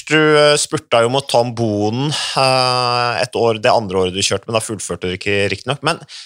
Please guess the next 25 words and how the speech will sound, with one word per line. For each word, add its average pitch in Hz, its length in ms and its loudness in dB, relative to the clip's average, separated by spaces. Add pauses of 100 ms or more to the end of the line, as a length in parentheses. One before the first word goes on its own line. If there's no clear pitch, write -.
(540)
poenget, 175 480 2 (360)
det 147 120 2
er, 139 400 2
eh, 143 380 2
at - 120 -8
Paris-Nice 139 600 0
er 110 220 4
et, 123 140 0 (220)
eh, 123 640 4
krevende 107 400 0
sykkelløp. 120 500 -4 (240)
Ehm, 127 800 -2
og 127 140 0
hva 123 640 2
var 160 160 2
din 110 460 -4
opplevelse 107 600 2
av 117 200 2
det 107 600 0
rittet 107 340 -6
de 104 360 0
to 117 180 -6
gangene 101 240 -2
du 98 140 -4
deltok? 95 380 -4